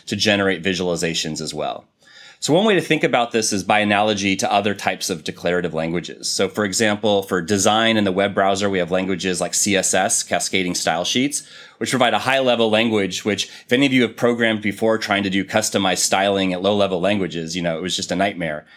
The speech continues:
And C S S, you know, while it has some warts, by and large is really, for the better, transformed how we can bring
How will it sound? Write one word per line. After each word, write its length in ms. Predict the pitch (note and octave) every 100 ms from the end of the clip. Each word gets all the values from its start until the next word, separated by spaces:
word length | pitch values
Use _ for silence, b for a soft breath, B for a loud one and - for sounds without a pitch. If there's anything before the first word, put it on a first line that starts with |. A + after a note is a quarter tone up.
| B
And 100 | F2
C 220 | - A2
S 180 | G#2 -
S, 360 | G#2 G2+ -
you 80 | G#2
know, 180 | F2+ E2+
while 200 | G2+ G2+
it 60 | G2+
has 160 | G#2+
some 260 | - G#2+ F2+
warts, 340 | G2 F2+ E2+
by 220 | - G#2
and 100 | G2+
large 260 | F#2 F#2 F2+
is 120 | F2
really, 320 | G2+ G#2 F2+ - B B
for 100 | A2
the 80 | F#2+
better, 340 | G#2 B2 G#2
transformed 600 | G2 G2+ F#2+ - G2 F#2
how 160 | - F#2
we 100 | G2
can 160 | G2
bring 300 | F2+ F2+ F2